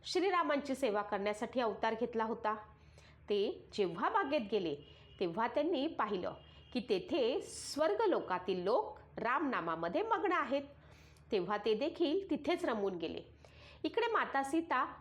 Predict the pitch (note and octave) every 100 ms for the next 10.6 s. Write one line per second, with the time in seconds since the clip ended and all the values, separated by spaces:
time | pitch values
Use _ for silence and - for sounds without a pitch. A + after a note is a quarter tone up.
0 | - G#3+ F3+ G#3 D4+ E4+ F4+ D#4+ E4 -
1 | - - - F4+ - - - B3 F4 G4
2 | G4 E4 A#3+ F#3+ C4 - A#3+ E4+ E4 F4+
3 | E4 F4 F4 C#4 G#3+ G#3+ G#3+ F3 D4 -
4 | D4 B4 G#4+ D4 C4+ A#3+ B3 B3+ - -
5 | - - - - G3+ A3+ A#3 B3+ B3 C4
6 | D4 D#4+ F#4+ G4 E4+ F4+ C#4 F3 - -
7 | - - - F4+ F#4+ A4 G4 B3+ - C#4+
8 | G#4 D#4+ C#4+ F4 E4+ E4+ D4+ C#4+ D4 -
9 | - - - C4 F#3 - - - G3+ G3
10 | D4+ A4 A4 F4+ D#4